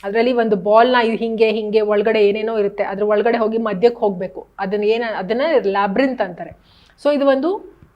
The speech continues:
ಚಕ್ರವ್ಯೂಹ ಥರ. ಒಂದ್ಸತಿ ಹೋಗ್ಬಿಟ್ರೆ ಅದ್ರ ಒಳಗಡೆ ಸಿಕ್ಕಾಕೊಂಡ್ಬಿಡ್ತೀವಿ, ಅದರಿಂದ ಹೊರಗೆ ಬರೋದಕ್ಕೆ ಗೊತ್ತಾಗಲ್ಲ. So ಈ ಮಾನಸಿಕದ ಲೆವೆಲಲ್ಲಿ ಏನು ಉಪಾಯಗಳನ್ನ ಕೊಡ್ತಾರೆ, ನೀವು ಬರೀ ಮನಸ್ಸಿನಲ್ಲಿ ಇದನ್ನ ಯೋಚನೆ ಮಾಡಿ, ಅದನ್ನ ಯೋಚನೆ ಮಾಡಿ ಅಂತ,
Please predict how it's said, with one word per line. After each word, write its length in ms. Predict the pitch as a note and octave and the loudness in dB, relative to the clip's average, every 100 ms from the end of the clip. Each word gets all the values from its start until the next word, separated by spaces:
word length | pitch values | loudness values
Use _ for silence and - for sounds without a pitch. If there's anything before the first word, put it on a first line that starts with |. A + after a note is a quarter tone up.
| _ | _
ಚಕ್ರವ್ಯೂಹ 520 | - C4+ E4+ D4 D4+ C#4+ | -6 2 4 4 2 0
ಥರ. 200 | C4 G#3 - G#3+ | 0 -2 -4 -4
ಒಂದ್ಸತಿ 440 | A3+ B3 B3+ D#4 | -4 -2 -2 0
ಹೋಗ್ಬಿಟ್ರೆ 480 | C4+ C4+ C4 D4+ C4+ | 2 2 2 0 2
ಅದ್ರ 120 | A#3 | 2
ಒಳಗಡೆ 360 | A#3 A3+ A3 C#4 | 0 2 0 0
ಸಿಕ್ಕಾಕೊಂಡ್ಬಿಡ್ತೀವಿ, 800 | - B3 A#3+ B3+ A3+ G3+ G3 | -2 -4 -2 -2 -2 -2 -4
ಅದರಿಂದ 240 | G3+ A3 A3+ | -2 -2 -2
ಹೊರಗೆ 320 | A#3 A3 A3+ | -2 -4 -2
ಬರೋದಕ್ಕೆ 340 | A#3 G3 G3+ | -2 -2 -6
ಗೊತ್ತಾಗಲ್ಲ. 500 | C4 G#3 G#3+ G3+ F3 - - | -6 -4 -2 -4 -8 -14 -12
So 100 | A3 | -8
ಈ 100 | G#3 | -6
ಮಾನಸಿಕದ 800 | G3+ G3+ G#3+ D4 - C#4 C#4 A#3+ B3 A#3 A3 F#3+ - _ _ _ G3 | -6 -6 -4 -4 -6 -2 -2 0 0 0 0 -2 -8 _ _ _ 0
ಲೆವೆಲಲ್ಲಿ 560 | A3 A#3 C#4+ C4+ A#3+ | 2 4 4 4 2
ಏನು 320 | A3+ A3 A#3+ A#3 | 0 0 0 -2
ಉಪಾಯಗಳನ್ನ 800 | - G3 B3+ B3 C4+ C4 A#3 A3+ | -4 0 2 4 2 2 0 -2
ಕೊಡ್ತಾರೆ, 460 | A3 G#3 G#3 G3+ | -4 -4 -4 -4
ನೀವು 180 | G3+ G3+ | -4 -6
ಬರೀ 220 | F#3+ G#3 | -4 -2
ಮನಸ್ಸಿನಲ್ಲಿ 540 | A3+ G#3+ A3+ - A#3 A3+ | -2 -6 -8 -6 -4 0
ಇದನ್ನ 200 | G#3+ A#3+ | 0 0
ಯೋಚನೆ 300 | A3 A#3 A3+ | -4 -6 -6
ಮಾಡಿ, 280 | G#3 G3+ G#3+ | -4 -2 -2
ಅದನ್ನ 260 | G3 G#3+ | -2 -4
ಯೋಚನೆ 280 | G#3+ G#3+ A3 | -6 -10 -12
ಮಾಡಿ 300 | G#3 F#3+ F3+ | -8 -8 -8
ಅಂತ, 120 | E3 | -8